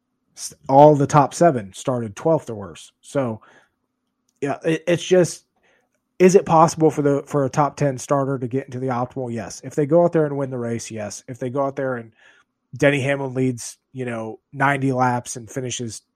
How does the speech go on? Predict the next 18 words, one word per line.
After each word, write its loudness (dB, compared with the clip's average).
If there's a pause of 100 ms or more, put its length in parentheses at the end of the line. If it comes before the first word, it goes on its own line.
(120)
tenth -4
or -8
whatever, -10 (380)
yes, 2
he's -6
probably 2
gonna -4
be -4
one -6
of -8
the -6
highest -6
scorers. -8 (1120)
But 0
does 0
that 0
justify -2
the -8